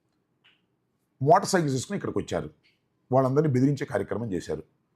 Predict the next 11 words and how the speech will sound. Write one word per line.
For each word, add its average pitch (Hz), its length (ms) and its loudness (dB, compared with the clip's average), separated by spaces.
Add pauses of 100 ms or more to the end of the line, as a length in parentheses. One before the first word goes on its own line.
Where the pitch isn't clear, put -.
(360)
"మోటార్ 170 200 6
సైకిల్ 190 280 4
తీసుకువెళ్ళిపోండి, 160 760 2 (480)
ర్యాలీకి 160 340 4
సంబంధం 160 460 2
లేదు, 156 220 8
ర్యాలీకి 151 360 6
పర్మిషన్ 160 440 0
లేదు" 147 180 6
అని 147 300 0 (560)
కొందరి 151 580 4